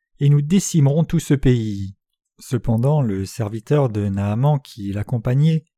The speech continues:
lui recommanda d'écouter Élisée en disant, « Général Naaman, si le serviteur de Dieu vous avait dit de faire quelque chose de plus difficile, ne l'auriez-vous pas fait ?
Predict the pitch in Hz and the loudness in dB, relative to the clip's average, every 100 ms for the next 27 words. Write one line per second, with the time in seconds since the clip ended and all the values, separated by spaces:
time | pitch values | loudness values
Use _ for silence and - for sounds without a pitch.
0 | _ _ _ - 139 151 196 170 147 151 | _ _ _ -2 0 2 0 2 2 4
1 | 175 135 127 139 - 160 127 113 123 139 | 2 0 -2 -4 0 0 0 -2 -4 -2
2 | 170 120 104 110 143 170 170 _ _ _ | 0 0 -4 -2 2 2 -2 _ _ _
3 | _ _ _ _ _ - - - 127 165 | _ _ _ _ _ -20 -12 -4 0 2
4 | 175 180 123 110 104 98 87 _ _ _ | 2 2 2 0 -2 -4 -8 _ _ _
5 | _ _ _ _ _ - - 120 - 143 | _ _ _ _ _ -6 0 0 2 0
6 | 143 185 156 117 117 185 127 117 110 113 | 0 2 2 2 2 0 2 0 2 2
7 | 151 135 107 120 101 110 - 113 170 117 | 0 0 0 -2 -4 -6 -6 -2 -2 -2
8 | 107 156 127 107 107 - - 143 113 _ | -2 -4 -4 -6 -10 -2 0 2 0 _
9 | _ _ _ - 113 113 117 120 120 127 | _ _ _ 0 2 2 0 0 0 0
10 | 120 160 165 | 2 0 0